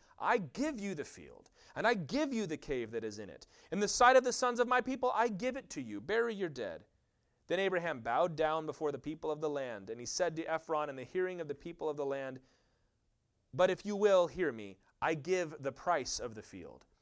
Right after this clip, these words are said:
Accept it from me that I may bury my dead there." Ephron answered Abraham, "My lord, listen to me. A piece of land worth four hundred shekels of silver, what is that between you and me? Bury your dead." Abraham listened to Ephron,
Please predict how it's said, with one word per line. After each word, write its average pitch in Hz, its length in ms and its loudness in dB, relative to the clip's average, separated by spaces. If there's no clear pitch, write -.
Accept 226 440 2
it 226 160 0
from 147 200 -2
me 139 140 -2
that 131 140 -2
I 139 80 0
may 135 140 -6
bury 120 320 -4
my 120 160 -6
dead 98 280 -8
there." 80 260 -12
Ephron 147 400 0
answered 147 300 -2
Abraham, 135 460 -4
"My 135 120 -2
lord, 156 320 4
listen 135 320 -2
to 107 60 -8
me. 95 200 -12
A - 100 -12
piece - 300 -6
of 180 140 0
land 165 360 -2
worth 151 180 -2
four 180 300 0
hundred 165 320 -4
shekels 156 380 -4
of 143 120 -6
silver, 165 440 -2
what 220 160 0
is 214 100 -2
that 196 180 0
between 156 360 -12
you 127 180 -6
and 104 140 -10
me? 85 180 -14
Bury 175 340 -8
your 185 160 -6
dead." 147 360 -6
Abraham 156 460 -2
listened 156 300 -4
to 185 120 -6
Ephron, 101 440 -10